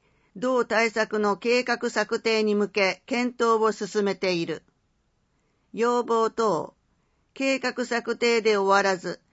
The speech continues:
その内容に基づいた取り組みの推進を要望する。聴覚障害のある人がさらに住みよい町に。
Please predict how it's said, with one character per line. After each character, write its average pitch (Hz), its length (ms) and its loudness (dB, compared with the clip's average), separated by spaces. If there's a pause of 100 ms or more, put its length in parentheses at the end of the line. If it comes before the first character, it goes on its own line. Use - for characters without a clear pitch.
(160)
そ 247 240 -4
の 247 140 0
内 240 300 0
容 254 200 0
に 254 120 -2
基 247 40 -2
づ 247 420 -2
い 240 100 -4
た 185 160 -2
取 196 220 -4
り 247 80 -6
組 233 160 -2
み 226 60 -2
の 220 120 0
推 226 300 -2
進 220 300 -2
を 208 80 2
要 190 320 2
望 170 240 0
す 170 160 -8
る。 151 160 -12 (1700)
聴 269 260 -2
覚 262 280 -2
障 254 320 0
害 208 220 4
の 208 180 2
あ 233 80 2
る 214 120 0
人 226 240 -2
が 175 320 -2
さ 262 180 -4
ら 240 140 2
に 226 120 0
住 233 200 -4
み 254 100 0
よ 254 140 0
い 214 100 0
町 185 340 -2
に。 160 200 -8